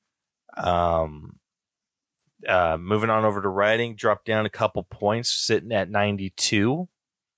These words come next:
Uh, acting, we did a pretty decent bump, uh, up to a ninety-six. Character development wasn't quite as strong as other films, so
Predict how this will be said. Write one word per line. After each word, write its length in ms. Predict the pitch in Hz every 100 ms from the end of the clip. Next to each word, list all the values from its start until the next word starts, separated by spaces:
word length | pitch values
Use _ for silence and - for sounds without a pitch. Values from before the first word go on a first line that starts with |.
| _ _ _ _ _ _ _
Uh, 300 | - 92 87 -
acting, 580 | 117 123 - 110 117 131
we 320 | 110 107 95 - _ _ _ _ _ _ _
did 160 | 110
a 60 | 98
pretty 280 | - 117 110
decent 540 | 92 107 104 104 90
bump, 340 | 98 95 107 - - _
uh, 420 | 98 92 87 82 -
up 200 | - -
to 240 | - 101 98
a 340 | 104 95 90 -
ninety-six. 1200 | 98 95 95 92 87 - 98 135 - - - - _ _ _ _ _ _ _ _ _ _ _ _
Character 300 | 175 180 180
development 640 | 165 156 170 175 180 190
wasn't 480 | 117 151 147 156 151
quite 300 | - 156 151
as 100 | 139
strong 460 | - - 143 139 147
as 440 | 131 123 117 - -
other 240 | 135 127 117
films, 720 | - 123 120 131 143 143 - -
so 760 | - 117 110 104 - - -